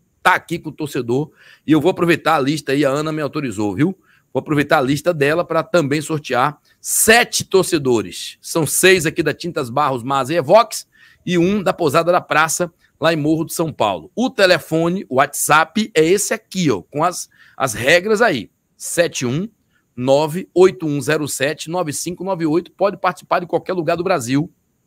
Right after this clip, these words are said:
Enviar palpite pelo Zap, mensagem de texto, na mão de áudio, porque ninguém vai tá pronto pra ficar ouvindo áudio, tá? Tem que se identificar no Zap. Apenas um palpite por número de celular.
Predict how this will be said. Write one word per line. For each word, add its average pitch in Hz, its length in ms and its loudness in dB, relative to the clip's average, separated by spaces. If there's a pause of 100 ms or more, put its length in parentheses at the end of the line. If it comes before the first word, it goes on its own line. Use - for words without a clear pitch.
(400)
Enviar 160 360 0
palpite - 420 -6
pelo 151 240 -2
Zap, 120 320 -2
mensagem 127 320 -4
de 180 60 -8
texto, 170 600 -6 (400)
na 127 80 -6
mão 147 220 -2
de 151 140 0
áudio, 139 240 2
porque - 160 -4
ninguém 214 360 -2
vai 247 140 0
tá 143 180 -2
pronto 131 360 -6
pra 123 160 -6
ficar - 160 -4
ouvindo 117 320 -2
áudio, 123 340 -4 (180)
tá? 117 280 0 (360)
Tem 208 160 0
que - 60 -10
se - 100 -4
identificar 160 720 0
no 143 80 -6
Zap. 117 480 -2 (720)
Apenas 190 520 0 (180)
um 277 140 -4
palpite 208 520 0
por 180 360 0
número 214 720 2
de 156 100 -4
celular. 131 640 -4